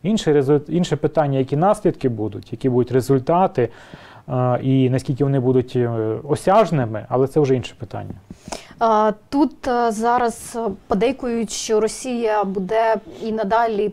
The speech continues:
Speaker 2: примушувати Україну вести прямі переговори з представниками Д Н Р і Л Н Р, особливо, а, перед тим, як, е, приймати новий,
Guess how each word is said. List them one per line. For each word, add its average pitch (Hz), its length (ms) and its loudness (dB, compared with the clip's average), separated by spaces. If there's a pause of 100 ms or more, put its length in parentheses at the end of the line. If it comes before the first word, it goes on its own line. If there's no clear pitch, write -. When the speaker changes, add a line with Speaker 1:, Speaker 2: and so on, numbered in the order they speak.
(160)
Speaker 2:
примушувати 220 720 -4
Україну 240 420 -2
вести 202 280 -6
прямі 202 280 -6
переговори 196 760 -4
з - 80 -14
представниками 190 800 -6
Д 185 140 -6
Н 185 140 -8
Р 180 120 -10
і 185 40 -8
Л 190 120 -4
Н 220 180 -4
Р, 359 180 2
особливо, 214 960 -2 (300)
а, 185 120 2
перед 214 320 -2
тим, 269 300 -6
як, 202 380 -2
е, 196 120 0
приймати 214 480 -4
новий, 202 500 -4